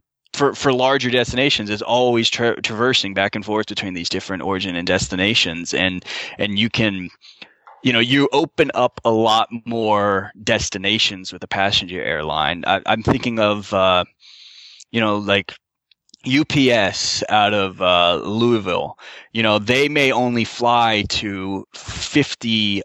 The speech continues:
or a hundred destinations a day out of their hub. And if you think of, uh, you know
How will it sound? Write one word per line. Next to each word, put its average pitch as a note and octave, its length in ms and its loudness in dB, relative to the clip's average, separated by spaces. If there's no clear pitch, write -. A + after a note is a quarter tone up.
or G#2 200 0
a - 20 0
hundred C3 640 0
destinations G#2+ 840 0
a F#2 80 -10
day D#3+ 420 2
out G#2+ 220 2
of G#2 120 -2
their G2 160 0
hub. G#2+ 580 0
And A2 880 2
if - 160 -2
you B2 100 2
think B2+ 280 0
of, A2 560 2
uh, - 240 -4
you B2 120 -2
know G#2 280 2